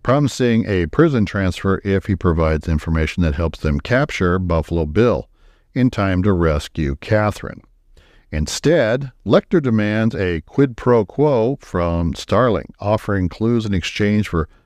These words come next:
personal information about herself. She tells Lecter about her father's murder when she was a child.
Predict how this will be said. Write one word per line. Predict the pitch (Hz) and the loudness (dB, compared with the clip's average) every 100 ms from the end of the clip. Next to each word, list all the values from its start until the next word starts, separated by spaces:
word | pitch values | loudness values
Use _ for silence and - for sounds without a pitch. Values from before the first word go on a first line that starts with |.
| _ - | _ -4
personal | 180 190 127 101 | -2 0 0 0
information | 90 - 87 82 78 92 | -2 -2 -2 -2 -2 -2
about | 80 82 82 | -2 0 -2
herself. | 76 - 82 67 - _ _ _ | -4 -4 -2 -2 -6 _ _ _
She | - 196 | -4 -2
tells | 185 202 147 | 0 0 0
Lecter | 123 135 - 135 117 101 | 2 0 0 0 0 0
about | 95 87 98 98 - _ _ | -2 0 2 2 -2 _ _
her | 92 | -2
father's | 87 - 90 82 73 | 0 0 0 0 -2
murder | 98 127 135 127 123 - _ _ _ - | 0 2 2 2 0 -6 _ _ _ -10
when | 104 110 104 85 | -2 2 2 0
she | - 98 | 0 2
was | 82 | 2
a | 78 | 0
child. | - 76 64 50 50 | -4 -2 -2 -4 -10